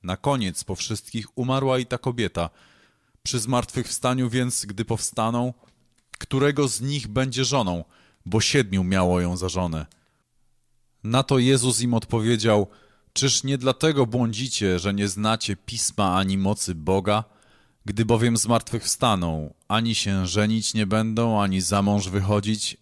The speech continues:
ale będą jak aniołowie w niebie. A o umarłych, że będą wskrzeszeni, nie czytaliście w księdze Mojżesza, jak Bóg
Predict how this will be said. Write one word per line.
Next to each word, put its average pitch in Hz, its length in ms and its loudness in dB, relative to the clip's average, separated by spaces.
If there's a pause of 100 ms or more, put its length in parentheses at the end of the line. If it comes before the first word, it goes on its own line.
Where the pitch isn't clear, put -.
(120)
ale 101 260 2
będą 110 360 0
jak 104 320 0
aniołowie 104 580 2
w 71 80 -8
niebie. 85 340 -2 (800)
A 107 120 2
o 107 140 4
umarłych, 127 1000 2
że 98 180 -2
będą 113 420 0
wskrzeszeni, 95 800 -2
nie 85 120 -4
czytaliście 104 680 0
w - 60 -12
księdze 104 380 -4
Mojżesza, 101 560 0
jak 90 220 -2
Bóg 101 640 -2